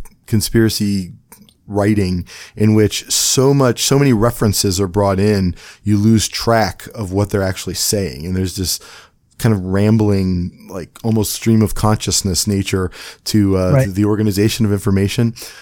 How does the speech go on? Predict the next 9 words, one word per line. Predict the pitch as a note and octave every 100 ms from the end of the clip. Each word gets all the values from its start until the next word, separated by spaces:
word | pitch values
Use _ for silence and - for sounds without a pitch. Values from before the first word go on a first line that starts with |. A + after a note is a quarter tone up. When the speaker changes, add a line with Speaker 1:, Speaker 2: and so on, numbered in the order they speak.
| - -
Speaker 1:
um, | G#2 F#2+ F#2 F#2+
that | A2 G#2 G#2 G2+ -
appears | - - - D#3 C3 G2+
very | A2 G#2+ G2+
kind | - G#2+
of | F#2
scholarly, | - A2+ A#2 A2+ G#2+ F#2+ F#2
I | F2+
suppose, | G2 G#2 G2 F#2 F2+